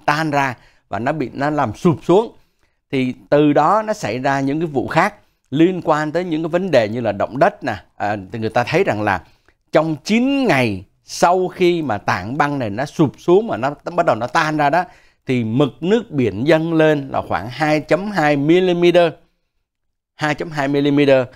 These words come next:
Đồng thời nó xảy ra những cái rung chuyển trên mặt đất và nó làm cho nhiều nơi nó có những cái hậu quả của cái việc mà tảng băng nó tan ra. Người ta nói rằng là tính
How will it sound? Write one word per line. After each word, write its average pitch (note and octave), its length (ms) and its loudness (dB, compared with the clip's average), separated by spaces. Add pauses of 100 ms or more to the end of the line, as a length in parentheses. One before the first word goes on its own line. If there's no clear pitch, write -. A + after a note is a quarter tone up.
(280)
Đồng D3+ 320 0
thời C3+ 300 -2
nó D3 100 -6
xảy A2 220 -6
ra C3+ 140 0
những C3+ 180 -4
cái F3+ 120 0
rung F3+ 280 2
chuyển A2+ 340 0
trên C#3 160 2
mặt A2 140 -2
đất D#3 180 2 (360)
và A#2 100 0
nó C3+ 120 -2
làm C3+ 260 0
cho D3 100 -2
nhiều C3+ 380 2
nơi D3 280 4
nó D3 140 -4
có D#3+ 180 -4
những D#3 260 -6
cái F3+ 340 -6
hậu C3 300 -2
quả G#2+ 340 0
của G#2+ 120 -10
cái D3 120 -6
việc B2+ 300 -2
mà G2 340 -2
tảng G2+ 380 -4
băng C#3+ 240 -2
nó D3 80 0
tan A#2+ 320 -2
ra. B2 240 2 (580)
Người B2+ 140 0
ta D3+ 160 2
nói E3+ 180 -2
rằng C3+ 220 -4
là A2 280 -2 (440)
tính F3 200 -2